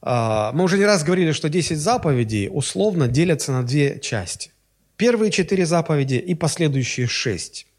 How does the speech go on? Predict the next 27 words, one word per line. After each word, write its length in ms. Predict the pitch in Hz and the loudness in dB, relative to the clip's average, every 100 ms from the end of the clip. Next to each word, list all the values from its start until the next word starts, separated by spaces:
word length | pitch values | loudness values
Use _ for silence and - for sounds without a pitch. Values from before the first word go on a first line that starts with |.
| _ _ _ - | _ _ _ -6
Почему 280 | 151 208 185 | 0 2 2
такое 240 | 160 151 | 2 2
разделение? 480 | 143 131 160 117 90 | 2 2 0 0 -2
Потому 220 | - 170 | -4 -4
что 100 | - | 0
если 160 | 175 180 | -2 0
проанализировать, 720 | 185 185 196 220 247 185 143 | 2 4 4 2 2 2 2
то 80 | 170 | 0
нетрудно 420 | 170 196 180 196 | 0 0 2 2
увидеть, 360 | 196 180 131 | 2 0 0
что 180 | - - | -2 -4
первые 320 | 135 202 180 | 0 2 2
четыре 300 | 160 - 196 | 0 -2 -2
заповеди, 500 | 190 262 147 113 101 - - - - - | -2 -2 -2 -2 -4 -10 -16 -20 -20 -18
они 520 | - 135 165 220 233 - | -4 -2 0 0 0 -2
регулируют 560 | 160 156 185 208 185 | -2 0 2 2 2
взаимоотношения 960 | 143 170 175 180 - 196 190 160 143 135 | 0 -2 0 -2 -2 0 0 2 2 0
между 280 | 151 156 143 | 0 0 0
человеком 520 | - 165 170 165 143 | 0 2 2 2 2
и 40 | 156 | 2
Богом. 540 | 135 123 85 73 - _ _ _ _ _ | 4 2 2 -6 -12 _ _ _ _ _
Как 180 | - 143 | 0 0
человек 280 | - 156 139 | 0 0 0
должен 260 | 156 131 | 0 0
к 60 | 139 | 2
Богу 240 | 160 156 | 2 2
относиться. 460 | 113 117 - 95 - | 2 -2 -6 -10 -14